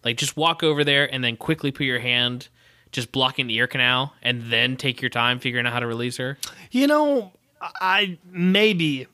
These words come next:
Speaker 2: but the way it sounded was she's literally strapped down to this huge,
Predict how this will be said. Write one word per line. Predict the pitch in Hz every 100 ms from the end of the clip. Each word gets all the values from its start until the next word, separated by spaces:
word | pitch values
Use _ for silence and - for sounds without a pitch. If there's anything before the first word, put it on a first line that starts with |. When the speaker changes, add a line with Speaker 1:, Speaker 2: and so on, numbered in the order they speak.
| _
Speaker 2:
but | 175 147 202 190 185 185
the | 170 190
way | 247 330
it | -
sounded | 233 233 202 180
was | 165 175 175 165 165 - -
she's | - 285 269
literally | 214 285 226 190 151 139
strapped | - - - 175 208 214 202 175
down | 180 170 165 156
to | - 247
this | 208 180
huge, | - 240 240 220 170 - -